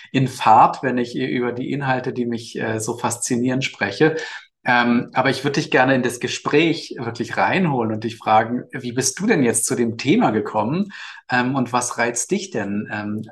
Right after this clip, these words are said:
daran, außer dass du natürlich mitgekriegt hast, äh, was wir da schon gemacht haben, aber, ähm,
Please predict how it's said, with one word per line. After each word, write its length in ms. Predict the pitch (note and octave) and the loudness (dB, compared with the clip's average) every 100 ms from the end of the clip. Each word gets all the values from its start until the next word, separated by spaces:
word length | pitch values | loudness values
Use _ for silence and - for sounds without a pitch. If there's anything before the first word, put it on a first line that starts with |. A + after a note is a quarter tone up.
| - | -4
daran, 480 | - G#2 G2 G2 G#2+ | 0 2 2 0 0
außer 300 | A2+ - B2 | 0 0 0
dass 180 | A2+ - | 0 0
du 160 | B2 | 0
natürlich 400 | A2+ B2 A2+ A#2+ | 0 -4 -6 -2
mitgekriegt 600 | C3+ D3+ C3+ - A#2+ - | 0 2 2 2 0 -2
hast, 340 | A#2 A2+ - F3 | -2 -4 -6 -6
äh, 220 | A#2 A2 | -4 -2
was 160 | - B2+ | -2 -4
wir 80 | |
da 100 | A#2 | -4
schon 200 | A2+ A#2 | -4 -6
gemacht 420 | A2 A#2+ F#2+ - - | -6 -4 -4 -2 0
haben, 280 | A2+ A#2+ | 2 2
aber, 240 | - - G2 - - - - | -2 -2 -2 -6 -12 -14 -8
ähm, 600 | C3 B2 B2 - E3+ - | -2 0 0 -2 -6 -12